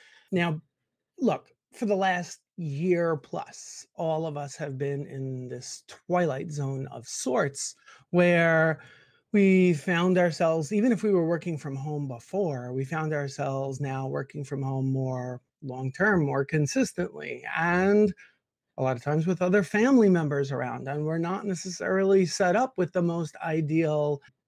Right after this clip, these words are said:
lighting, sound, camera, everything in order to be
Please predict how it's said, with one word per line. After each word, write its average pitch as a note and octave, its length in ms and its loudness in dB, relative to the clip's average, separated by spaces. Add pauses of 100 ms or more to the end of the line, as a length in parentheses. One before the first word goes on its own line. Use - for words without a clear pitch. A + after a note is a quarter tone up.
(100)
lighting, D#3+ 580 0
sound, D#3 640 -2
camera, D#3 680 -4
everything D3+ 1120 -6
in E3+ 140 -6
order D3 240 -6
to C#3+ 140 -20
be D3 360 -8